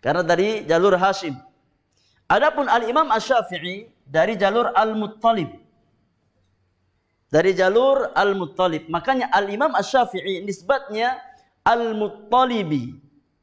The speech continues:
Al-Qurashi. Masyhur, ini nisbat Imam Syafi'i itu Al-Imam Al-Muttalibi, Al-Qurashi. Karena beliau datang dari jalur Al-Muttalib bin Abdi Manaf Al-Qurashi. Jadi nasabnya bersama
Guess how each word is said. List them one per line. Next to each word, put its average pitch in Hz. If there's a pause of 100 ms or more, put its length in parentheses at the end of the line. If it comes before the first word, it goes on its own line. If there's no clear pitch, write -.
(100)
Al-Qurashi. 196 (1000)
Masyhur, 196
ini 143
nisbat 175
Imam 170
Syafi'i 190
itu 202
Al-Imam 190
Al-Muttalibi, 196 (720)
Al-Qurashi. 196
Karena 190
beliau 226
datang 240
dari 220
jalur 247
Al-Muttalib 220 (1120)
bin 262
Abdi 202
Manaf 214
Al-Qurashi. 156 (880)
Jadi 233
nasabnya 233
bersama 262